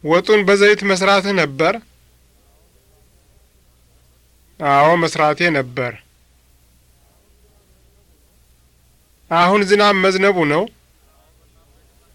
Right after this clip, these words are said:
አዎ፣ መዝነቡ ነው። ለቤቱ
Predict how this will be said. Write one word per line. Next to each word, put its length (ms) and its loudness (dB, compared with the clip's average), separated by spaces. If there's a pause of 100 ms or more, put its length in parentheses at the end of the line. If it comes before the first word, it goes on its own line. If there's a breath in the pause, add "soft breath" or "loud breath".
(1120)
አዎ፣ 340 4
መዝነቡ 520 0
ነው። 160 -6 (2750)
ለቤቱ 400 4